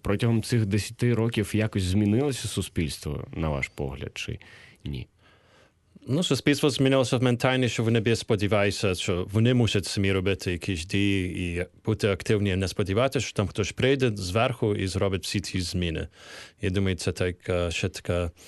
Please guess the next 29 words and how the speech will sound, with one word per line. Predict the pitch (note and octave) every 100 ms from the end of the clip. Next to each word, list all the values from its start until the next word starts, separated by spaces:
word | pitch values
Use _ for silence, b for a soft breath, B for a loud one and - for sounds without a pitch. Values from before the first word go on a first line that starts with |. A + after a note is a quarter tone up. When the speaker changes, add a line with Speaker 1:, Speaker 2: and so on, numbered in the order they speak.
| B B B B
Speaker 2:
комуністична | G#2+ A#2 G#2+ C#3 B2+ A#2+
ментальність, | G#2 G#2 C#3 D#3+ F3+ A2+ -
що | G#2+ G2
держава | F2+ G2 A#2 A2+ A2+
буде | G2+ G2+
брати | F#2+ G#2 G2 F#2+
відповідальність, | F2+ - F#2+ A2 D#3 C3+ G#2
хтось | - G#2 -
там | G2
буде | F#2+ F2+
все | F2+ G2+ F2+
робити, | F2+ A#2+ C#3+ A2 F#2+
і |
нам | F#2 G2 F#2+
не |
треба | F2+ F#2+ F2+
щось | - F2+ -
робити. | E2 E2 - F#2+
І | B B B B
тепер, | - A#2+ A#2 A2+
е, | A2 A2 G#2 - _ _ G#2
люди | A2 G#2+
більш | G2 G#2+ -
активні, | F#2 A#2+ B2+ A#2+ G2+
діючі | A2 A2 A#2 - G#2 F#2
і | F#2+
роблять | F#2 G2+ F#2+ - -
все, | - G#2
що | - G#2 F#2